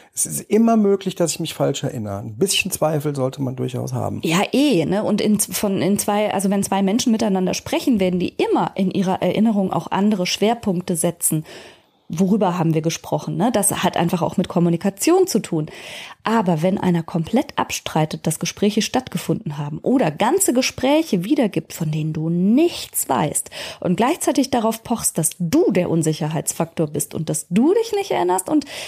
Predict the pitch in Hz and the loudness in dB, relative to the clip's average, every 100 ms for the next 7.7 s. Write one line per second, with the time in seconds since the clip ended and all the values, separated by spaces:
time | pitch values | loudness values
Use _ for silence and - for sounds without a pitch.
0 | - - 269 - 175 285 381 254 196 180 | -8 -2 0 0 2 4 4 4 2 0
1 | 175 165 170 185 170 170 170 165 175 - | 0 0 0 0 0 0 -2 -2 -2 -4
2 | 160 160 156 247 - 185 170 175 156 233 | -2 -2 0 -2 0 -2 0 -2 2 2
3 | 349 392 320 285 285 294 294 226 196 185 | 4 2 2 2 2 0 0 -2 0 -2
4 | 175 277 403 - 311 311 - - 254 233 | 0 0 0 -2 0 0 -2 -2 0 2
5 | 190 151 151 _ _ - 403 440 440 - | 0 -2 -8 _ _ -6 0 0 0 0
6 | - - _ _ _ _ _ _ 180 165 | -2 -4 _ _ _ _ _ _ 0 0
7 | 151 165 156 156 - 156 - | 0 0 0 -2 -6 -8 -10